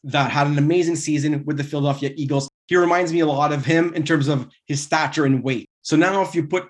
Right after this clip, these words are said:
you know, the same kind of player in Washington, I see him flourishing big time. He's a great route runner. He got ninety-one passes last year for a thousand one hundred eighty-two yards with twelve T Ds from Penn State, playing against elite competition.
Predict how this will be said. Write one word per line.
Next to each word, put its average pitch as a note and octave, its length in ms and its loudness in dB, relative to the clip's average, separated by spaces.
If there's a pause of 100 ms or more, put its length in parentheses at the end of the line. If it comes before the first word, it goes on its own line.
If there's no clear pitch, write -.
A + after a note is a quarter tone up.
you F3+ 80 0
know, C3+ 240 -2
the C#3+ 60 -4
same F#3 240 0
kind E3+ 180 -6
of D3 100 -6
player E3 220 0
in C#3 120 2
Washington, F#3 640 -2 (260)
I D3+ 140 0
see D#3+ 220 -2
him C#3+ 200 2
flourishing D3 720 -2
big C#3+ 220 -6
time. D3 280 -2 (180)
He's B2+ 140 -4
a C3+ 40 0
great D3+ 360 0 (100)
route D#3 320 -2
runner. D3+ 380 -4 (180)
He B2 100 -10
got C#3+ 280 0
ninety-one D#3+ 540 4
passes C#3 440 -2
last C#3+ 260 -2
year D3 140 -4
for C3 160 -6
a A#2+ 40 -4
thousand C#3 380 0
one C#3 80 2
hundred C3+ 280 0
eighty-two C3+ 300 -2
yards C3 360 0 (240)
with C3+ 200 -4
twelve C3+ 300 0
T C3+ 140 0
Ds B2+ 320 0 (220)
from C#3+ 200 0
Penn D3 200 -2
State, C3+ 420 -4 (160)
playing D3+ 280 2
against C#3 260 -2
elite D3+ 340 2
competition. C#3 840 -4